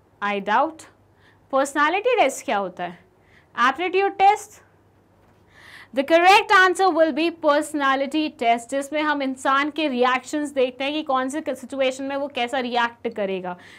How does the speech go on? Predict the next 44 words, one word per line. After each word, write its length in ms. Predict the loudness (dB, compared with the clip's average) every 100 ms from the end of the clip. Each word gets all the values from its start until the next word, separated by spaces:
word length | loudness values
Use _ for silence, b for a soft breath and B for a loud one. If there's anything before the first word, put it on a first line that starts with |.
| _
ठीक 160 | -2 0
है? 180 | 0 -2 -8
So 80 | 0
the 160 | 2
right 220 | 4 4
answer 300 | 2 0 -2 -4
will 180 | -4 -4
be 220 | -6 -6
C, 200 | -4 -2
personality 720 | -2 -4 -2 -2 -2 -4 -2
test। 220 | -2 0
इसमें 260 | -4 -4 -4
इंसान 400 | -4 0 0 0
की 120 | -6
पूरी 260 | -4 -4 -2
पर्सनैलिटी 540 | -2 -2 -2 -2 -2
के 100 | -2
बारे 200 | -2 -2
में 80 | -4
पता 180 | -6 -4
चल 160 | -2
जाता 220 | -2 0 -2
है, 100 | -4 B B
उसके 260 | -8 -2 0
इमोशंस, 520 | 2 0 0 -4 -4
उसके 220 | -4 -4
रिएक्शंस, 520 | 0 0 0 -2 -4
उसका 220 | -6 -6
मैच्योरिटी 580 | -8 -6 -2 0 0 -2
लेवल, 260 | -2 -2 -4
सब 380 | -2 -2 -2 -2
कुछ, 360 | -2 -2 -6 B B B -4
ठीक 160 | 0
है? 180 | 2 2 -2 B -4
तो 100 | -4
सेकंड 480 | 0 0 0 0 2
का 60 |
आंसर 340 | 2 2 -2 -4
बनेगा 520 | -2 -2 0 0 0 -12 -20 -10 -4
C। 220 | -4 -6 -14 _ _ _ B B B B 2
Now 120 | 4 6
let's 240 | 4 2
move 240 | 0 2
to 60 | 0